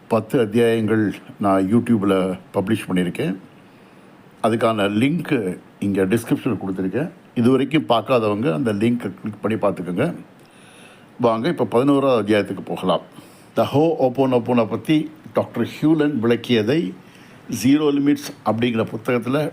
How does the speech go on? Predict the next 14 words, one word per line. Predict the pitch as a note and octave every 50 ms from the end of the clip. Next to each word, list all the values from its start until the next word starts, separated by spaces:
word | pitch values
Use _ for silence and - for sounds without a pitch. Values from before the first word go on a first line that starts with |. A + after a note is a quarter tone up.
| - -
டாக்டர் | A2 G#2 - - A2+ G#2
ஜோ | F#2+ G2+ A#2+ A#2
விட்டாலே | A2 A2 G2+ - B2 B2+ B2+ B2+ A#2+
கொடுத்துருக்காரு. | G2 - A2 G2+ G2+ G#2+ F#2+ F#2 G2+ G#2 A#2+ D#3+ F3 - - - - - - - - - - - - - - - - -
அதுல | - A#2 A2 B2+ D3 D3+ B2 A2+ C#3+ F3 - - - - - - - -
இந்த | B2+ A#2+ A2+ G#2+ A2 A2 A2 G#2+ G#2+ - - -
பதினோராவது | B2 A#2 A#2+ C3+ C3+ C3+ C3+ C3+ C3+ C#3 D3 D#3+ D#3 C#3+ C3 - -
சாப்டர் | - - - - F#2+ D#2+ -
தலைப்பு | - G#2 G#2+ B2+ C#3 - - A2+ G2+ A#2+ D#3 F3+ - - - - - - - - - - -
Skeptical | - - - - - C#3+ C#3+ - - E3 D3+ E3 D#3 D3+ C#3 C3
Minds | B2 C3 C#3 D3+ D3+ - - - - - - - -
Want | G#2+ G#2+ A2 A#2+ B2 A#2+ A#2+
to | - A#2+
Know | G#2 G2 G2 G2+ G#2+ G#2 F2+